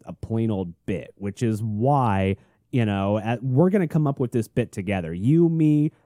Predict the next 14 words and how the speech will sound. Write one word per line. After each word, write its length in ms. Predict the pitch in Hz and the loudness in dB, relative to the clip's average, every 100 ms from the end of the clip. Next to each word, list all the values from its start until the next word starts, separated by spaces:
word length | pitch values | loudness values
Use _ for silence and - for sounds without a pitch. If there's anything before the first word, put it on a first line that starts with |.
| _ | _
and 500 | 127 131 123 123 123 - _ _ _ _ | -2 0 0 0 -2 -4 _ _ _ _
Chat 280 | - 147 127 | -4 -4 0
G 160 | 143 135 | 0 2
P 180 | 131 | 0
T. 380 | 123 143 117 90 - _ _ _ _ _ _ _ _ _ _ _ - | -2 -2 -2 -4 -14 _ _ _ _ _ _ _ _ _ _ _ -2
Oh 240 | 123 151 | 2 2
my 280 | 156 113 104 | 2 -2 -4
God, 400 | 101 110 95 90 92 | -6 -6 -6 -10 -10
that 280 | 110 110 | -8 -6
is 240 | 120 120 113 | -4 -6 -6
the 120 | 107 | -10
best 400 | 98 113 110 - | -10 -8 -10 -10
fucking, 520 | _ - 98 117 104 101 | _ -14 -6 -6 -6 -8
uh, 360 | - _ _ | -14 _ _